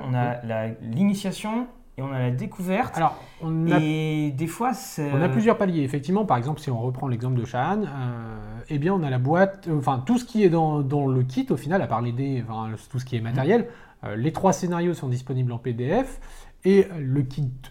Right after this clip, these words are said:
Speaker 2: de découverte est également, lui, disponible en P D F. Donc, on retrouve quasiment les mêmes éléments,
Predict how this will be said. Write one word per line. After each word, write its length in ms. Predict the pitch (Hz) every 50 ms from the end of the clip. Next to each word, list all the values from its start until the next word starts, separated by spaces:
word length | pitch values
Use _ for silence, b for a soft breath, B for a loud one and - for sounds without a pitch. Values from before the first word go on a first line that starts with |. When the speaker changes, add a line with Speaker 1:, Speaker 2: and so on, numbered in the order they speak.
| - - 135
Speaker 2:
de 180 | 127 123 135
découverte 580 | 131 127 123 - 131 135 196 247 233 - - - -
est 160 | 196 196 165 143
également, 480 | 135 127 151 151 151 165 170 170 170
lui, 300 | 139 127 135 180 233 226
disponible 440 | 165 151 156 - - 156 156 165 151
en 60 | 123 110
P 120 | - 113
D 180 | 107 117 180 214
F. 20 |
Donc, 180 | 185 170 - B B B B B - -
on 60 | 127
retrouve 300 | 123 135 139 - 254 233
quasiment 380 | - - 143 135 147 180 220 202
les 80 | 147
mêmes 340 | 127 139 180 226 247 220 175
éléments, 460 | 170 143 143 143 151 165 202 233 226